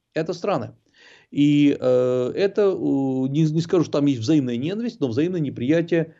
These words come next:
по крайней мере, на уровне товаров началось. Опять-таки, это повтор того, как, эм, э, американцы и советские люди,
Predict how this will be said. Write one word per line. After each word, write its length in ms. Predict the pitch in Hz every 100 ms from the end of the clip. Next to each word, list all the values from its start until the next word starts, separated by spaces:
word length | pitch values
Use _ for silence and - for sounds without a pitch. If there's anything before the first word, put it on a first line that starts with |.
| _
по 80 | 139
крайней 240 | 147 147 135
мере, 120 | 117
на 80 | 135
уровне 180 | 127 113
товаров 380 | 113 160 170 - _ -
началось. 500 | 135 147 - - _ _
Опять-таки, 360 | - 233 170 262
это 140 | 277
повтор 520 | 277 - - - 247 202
того, 320 | 131 143 196
как, 300 | 165 143 - _ _ _
эм, 680 | 131 131 127 123 123 123 123
э, 440 | 127 120 135 139 147
американцы 720 | 98 139 156 156 135 117 127
и 500 | 117 131 127 120 117 -
советские 500 | - 143 131 - 127
люди, 380 | 180 240 226 -